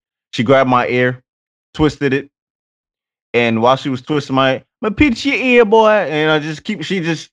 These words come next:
kept going in, kept going in, pinching my ear. I'm like, "Yo, gra-, uh, Granny, like, yo, you could chill. Like, what you doing? Like, relax. You coming down to Texas with me?" I'm like,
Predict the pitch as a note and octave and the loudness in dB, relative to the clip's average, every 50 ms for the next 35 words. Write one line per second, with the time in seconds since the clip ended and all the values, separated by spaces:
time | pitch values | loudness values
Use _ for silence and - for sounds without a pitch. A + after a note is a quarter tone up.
0 | _ _ _ - G3+ - B2+ C#3+ C3 A#2 D#3+ E3 E3+ D#3+ D3+ D#3 D3 B2+ G#2 F2+ | _ _ _ 0 0 0 0 0 -2 0 2 2 4 2 2 2 2 0 -2 -2
1 | - - D3 - - B2 C#3+ C#3+ C#3 C3 B2+ A#2 G2+ F#2 - D3+ C#3 B2+ C3+ B2 | -4 -4 -4 -4 -4 -4 -2 0 0 0 0 -2 -4 -4 -6 -6 -6 -4 -4 -4
2 | B2 A#2+ A#2 B2 C3 C3 C3+ C#3 D3 D#3+ D#3+ E3 F#3+ A3+ A#3 A3 F#3+ G3 G3+ G3 | -2 0 0 0 2 2 2 2 2 2 0 0 0 0 0 0 0 0 0 0
3 | F#3 F#3 - C4+ D#4 D#4 C4+ B3 A#3+ A#3 A#3 A3+ A#3+ C4+ C#4 E4+ D#4+ E4+ - A#3 | 0 0 0 0 2 2 2 2 2 2 2 2 0 -2 -4 -6 -8 -8 -8 -8
4 | - A#3 - - G4 A4 A#4 A#4+ A4+ G#4+ F#4 D#4 D#4+ E4 D#4+ F4 G4+ G4+ - G#4+ | -8 -8 -2 2 4 6 6 6 6 6 4 4 4 4 4 4 0 -4 -2 -2
5 | G4+ G4 G#4+ A#4+ C5 C#5+ C5+ A#4+ G#4+ E4 G3+ G3 G#3 F3+ G3 G#3 G#3+ A#3 B3+ C#4 | -2 0 2 4 6 6 6 6 4 2 0 0 -2 -2 -2 -2 0 4 6 6
6 | D4 D#4 E4 D4+ G3 F3 - - - - _ _ _ _ _ _ _ _ _ _ | 6 6 4 2 -2 -4 -8 -18 -20 -20 _ _ _ _ _ _ _ _ _ _
7 | _ _ _ _ _ _ _ - A2+ A#2+ A2 - E3 D#3+ D3+ D3+ D3 C3 C3 C3+ | _ _ _ _ _ _ _ -12 -10 -10 -6 -2 -2 0 0 0 0 0 2 2
8 | C3+ C3 B2+ B2 A#2 - - A#2+ A2+ - - A#2 G#2+ - A2+ G#2 G2+ G2+ F2+ C#2 | 2 2 0 -2 -4 -6 -6 -6 -6 -8 -12 -16 -12 -10 -10 -10 -8 -8 -8 -10
9 | - - _ _ _ _ _ _ _ _ _ - D3+ F#3 F#3+ F3 D3+ C3 A#2 G#2+ | -12 -16 _ _ _ _ _ _ _ _ _ 0 2 2 4 4 2 2 2 0
10 | F#2+ | -4